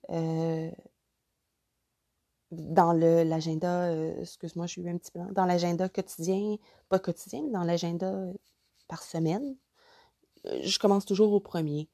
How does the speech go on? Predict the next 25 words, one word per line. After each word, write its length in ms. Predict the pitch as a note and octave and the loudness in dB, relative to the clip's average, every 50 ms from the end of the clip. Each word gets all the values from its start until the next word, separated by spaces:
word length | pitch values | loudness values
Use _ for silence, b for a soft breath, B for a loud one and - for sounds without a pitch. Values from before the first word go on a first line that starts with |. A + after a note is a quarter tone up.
| b b b b b b b | b b b b b b b
Donc, 220 | - F#3 F#3 F#3 - | 0 0 0 0 0
ça 160 | - - F#3+ | 0 0 0
arrive 480 | F3+ F3 F3 - A3 A#3+ A#3+ - - | 0 0 -2 -2 -2 -2 -2 -4 -8
que 140 | - - F3+ | -6 -4 -4
j'ai 160 | E3+ E3+ F#3 | 0 0 -2
des 140 | D#3+ - D#3 | -2 -2 -6
semaines 360 | D#3 - - - F3 F#3 F#3 | -8 -6 -6 -4 -2 -2 0
de 80 | E3+ E3 | -2 -2
quatre 260 | - - D#3 D#3 - | -4 -4 -8 -8 -8
jours, 320 | D#3 - F3+ F#3+ G3+ G#3 - | -8 -6 -4 -4 -4 -6 -6
ça 160 | - - E3+ | -8 -6 -6
arrive 400 | D#3+ D#3+ - F#3 F#3 G3 F#3 - | -6 -6 -6 -6 -6 -6 -6 -6
que 100 | - E3+ | -8 -6
j'ai 140 | D#3 - D3+ | -6 -6 -6
des 140 | - D#3+ | -6 -8
semaines 480 | D#3 - - - E3+ E3+ E3+ F3 F3+ F3+ b b b b b b b _ | -10 -10 -8 -4 -2 0 0 0 0 -2 b b b b b b b _
de, 800 | D3 C#3 C#3+ D#3+ D#3 D3+ D3+ D3 D3 C#3+ C#3+ C#3+ C#3+ C#3+ C#3+ C#3+ C#3 C#3+ D3 D3 - - - - - - - G1+ - - | -14 0 2 4 4 4 2 0 -2 -2 -4 -4 -6 -8 -8 -10 -12 -14 -14 -16 -16 -18 -20 -20 -20 -20 -18 -18 -16 -12
de 140 | - D#3+ E3 | -4 -2 -2
trois 340 | E3 - - - E3+ E3 E3+ | -2 -2 -2 0 2 2 2
jours, 400 | E3+ - - F#3+ G#3 G#3+ G#3 - _ | 0 0 0 2 2 2 0 -2 _
de 80 | E3+ D#3+ | -2 -2
deux 260 | D3+ D#3 F3 F3 F3 | -2 -2 -2 -2 0
jours, 320 | E3 - F#3 F#3+ G3+ G3+ - - | 0 2 2 2 2 0 0 -2
d'une 180 | G3 G3 G3+ | 0 0 0
journée. 440 | G3 G3 F#3+ - F3 F3 F#3 G3+ A3 | -2 -4 -4 -2 -2 -2 -2 -2 -4